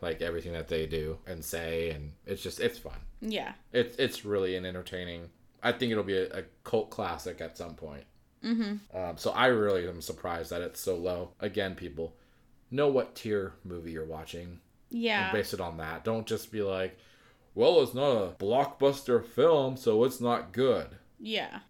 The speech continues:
Speaker 1: I'm looking at you, Rotten Tomato.
Speaker 2: <laughs>
Speaker 1: Uh, anything else you wanna add to this movie?
Speaker 2: Um,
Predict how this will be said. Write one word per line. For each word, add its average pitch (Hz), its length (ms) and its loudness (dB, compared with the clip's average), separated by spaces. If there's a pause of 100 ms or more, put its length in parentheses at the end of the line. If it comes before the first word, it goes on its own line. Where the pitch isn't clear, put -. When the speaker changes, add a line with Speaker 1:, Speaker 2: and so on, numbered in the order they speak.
(120)
Speaker 1:
I'm 85 60 -16
looking 104 220 -6
at 95 180 -8
you, 104 180 -4
Rotten 87 320 -6
Tomato. 95 540 -2
Speaker 2:
<laughs> 302 40 -2 (680)
Speaker 1:
Uh, - 280 -4 (200)
anything 120 320 0
else 135 180 -2
you 113 80 -2
wanna 98 180 -2
add 92 140 -6
to 85 80 -14
this 80 220 -10
movie? 85 340 -10
Speaker 2:
Um, 247 280 0